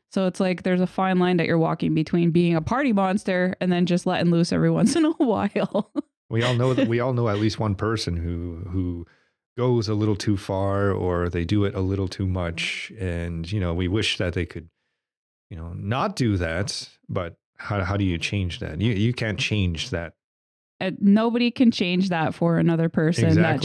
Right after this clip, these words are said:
Speaker 1: change has to come from the person themselves.
Speaker 2: Yeah.
Speaker 1: You can't change people. People, if they change, it's because they chose to make a change.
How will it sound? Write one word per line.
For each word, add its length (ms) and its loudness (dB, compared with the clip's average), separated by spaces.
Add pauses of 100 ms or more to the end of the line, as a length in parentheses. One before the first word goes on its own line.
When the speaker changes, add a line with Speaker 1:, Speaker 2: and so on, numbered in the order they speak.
Speaker 1:
change 160 6
has 200 0
to 100 -2
come 280 4
from 420 2
the 120 -2
person 460 2
themselves. 760 0
Speaker 2:
Yeah. 220 -6 (140)
Speaker 1:
You 100 2
can't 260 4
change 280 2
people. 360 2
People, 600 0 (640)
if 200 -2
they 160 0
change, 400 0
it's 120 0
because 360 0
they 120 2
chose 300 2
to 100 2
make 220 2
a 40 2
change. 520 -6